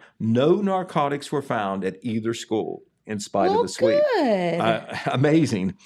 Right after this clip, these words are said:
Speaker 2: That's
Speaker 1: Um,
Speaker 2: great. Way to go.
Speaker 1: However, the sheriff's office did say, and the Vinton County schools are with them on this, they will continue to have searches like this throughout the year to ensure, as they say, a safe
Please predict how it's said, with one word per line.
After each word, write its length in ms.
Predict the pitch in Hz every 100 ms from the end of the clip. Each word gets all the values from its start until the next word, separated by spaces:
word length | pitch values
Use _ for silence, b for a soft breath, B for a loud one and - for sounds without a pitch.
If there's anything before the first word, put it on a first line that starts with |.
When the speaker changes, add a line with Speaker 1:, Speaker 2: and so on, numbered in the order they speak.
| B
Speaker 2:
That's 220 | 330 415 139
Speaker 1:
Um, 180 | 139
Speaker 2:
great. 400 | 240 247 214 - _ -
Way 140 | 269
to 80 | 311
go. 380 | - - 277 170
Speaker 1:
However, 440 | - 113 127 139 160
the 100 | 147
sheriff's 440 | - 120 143 -
office 340 | 127 117 123 98
did 340 | 92 113 165
say, 480 | - 123 101 101 120 _
and 140 | 101 101
the 40 |
Vinton 260 | 95 117 120
County 280 | 131 127 143
schools 520 | - 110 107 107 - _
are 240 | - 90 90 - _
with 220 | - 143 -
them 140 | 101
on 140 | 90 90
this, 260 | 95 -
they 160 | - 110
will 120 | 131
continue 380 | 156 135 147 131
to 40 |
have 180 | 113 95
searches 400 | - 135 135 123
like 160 | 120 107
this 200 | 107 -
throughout 320 | 98 92 117 -
the 100 | 156
year 320 | 131 110 107 b b
to 180 | - 110
ensure, 400 | 131 - 175 131
as 160 | 104 101
they 120 | 131
say, 460 | 139 175 135 107 -
a 100 | 98
safe 360 | - 120 123